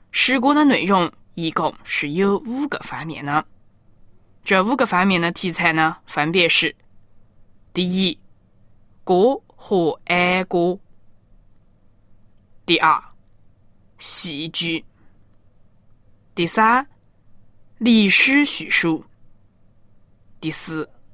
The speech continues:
寓言；第五，智慧文学。这第一类的诗歌的题材呢，就是赞美诗和哀歌。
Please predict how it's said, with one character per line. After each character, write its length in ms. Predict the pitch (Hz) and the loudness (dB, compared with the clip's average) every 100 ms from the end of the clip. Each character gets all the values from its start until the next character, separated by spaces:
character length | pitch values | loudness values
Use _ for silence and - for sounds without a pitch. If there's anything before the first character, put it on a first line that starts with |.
| - - - - - - _ _ - - - | -20 -20 -20 -20 -20 -20 _ _ -20 -20 -14
寓 220 | 165 165 | -10 -8
言； 500 | 165 180 196 170 - - - _ _ _ _ - _ - - - - - - - | -4 2 4 4 0 -10 -20 _ _ _ _ -20 _ -20 -20 -20 -20 -20 -20 -6
第 120 | 156 | -4
五， 320 | 170 262 285 - - - - - _ - - _ - - - - - _ - | 0 0 -2 -4 -16 -20 -20 -20 _ -20 -20 _ -20 -20 -20 -20 -20 _ -18
智 380 | - - 151 117 | -4 -2 -2 -6
慧 320 | 156 170 - - | -6 -8 -8 -12
文 280 | 180 160 151 | -8 -6 -4
学。 160 | - 160 - - - - - - - - - - - - - - _ _ | -2 -2 -2 -8 -20 -20 -20 -20 -20 -20 -20 -20 -20 -20 -20 -20 _ _
这 160 | 226 | -2
第 280 | 190 170 170 | -2 -4 -4
一 140 | 190 190 | 0 2
类 220 | 170 156 | 4 2
的 120 | 226 | 2
诗 240 | - 233 | 2 2
歌 200 | 233 233 | 2 2
的 100 | 233 | 2
题 300 | 240 - 202 | 0 -4 -6
材 180 | 185 160 | -2 -2
呢， 220 | 143 127 - - - - _ | 0 -4 -6 -20 -20 -20 _
就 140 | 156 | -2
是 340 | 147 - 160 - - _ | 0 2 2 -2 -18 _
赞 340 | - 170 117 185 | -2 -2 0 0
美 180 | 247 277 | 2 4
诗 320 | - 165 156 | 2 2 0
和 260 | - 160 143 - | -2 -4 -2 -2
哀 280 | 151 151 151 | -6 -4 -2
歌。 340 | 156 160 151 | 0 2 0